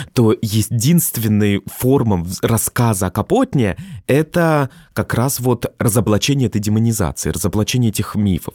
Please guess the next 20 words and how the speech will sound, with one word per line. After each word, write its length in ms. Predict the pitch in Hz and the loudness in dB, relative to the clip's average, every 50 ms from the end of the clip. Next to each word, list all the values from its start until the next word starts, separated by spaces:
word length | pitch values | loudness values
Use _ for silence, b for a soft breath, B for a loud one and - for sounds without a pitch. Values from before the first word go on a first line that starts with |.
| _ | _
Поэтому 320 | - 107 113 120 123 123 123 | 0 0 2 4 4 4 4
иногда 480 | 117 117 110 104 110 104 147 190 220 | 4 2 0 -2 -2 -2 0 0 0
в 100 | 175 131 | 0 0
некоторой 320 | 123 123 107 - - 110 110 | -2 -2 -2 -2 -4 -4 -4
степени, 360 | - - 147 151 135 120 107 | -2 -4 -4 -2 0 0 2
может 420 | 101 107 131 139 - 113 104 101 | 2 2 2 0 0 -2 -4 -4
быть, 420 | 95 95 104 147 190 208 196 - - B B B B B B 151 120 B - | -6 -2 0 0 2 2 0 -4 -8 B B B B B B -20 -20 B -4
этот 240 | 110 - - - 98 | -4 -4 -4 -2 -2
выпуск 420 | 123 147 - 143 - - - - | -2 0 0 -2 -4 -4 -2 -2
может 220 | 101 107 - - | -2 -2 -2 -2
кому-то 280 | - 92 98 120 120 - | -2 -2 -2 -2 -2 -4
показаться 420 | - - - 90 101 107 - - | -6 -4 -2 -2 -2 -2 -4 -4
каким-то 300 | - - - 107 95 - | -8 -4 -2 -2 0 2
лилейным, 600 | 95 98 104 101 104 92 85 78 69 64 58 - | 2 4 4 4 4 2 2 0 -2 -4 -4 -2
но 100 | 67 101 | -2 0
на 80 | 101 104 | 0 0
самом 220 | - 151 143 135 | 0 0 0 0
деле 240 | 117 127 123 120 113 | 0 2 2 2 0
нет, 500 | 110 107 101 98 92 82 71 - - - - | 0 0 -2 -2 -2 -2 -4 -6 -10 -14 -8
нет. 400 | 98 95 92 87 - - - B | -4 0 0 0 -2 -4 -10 B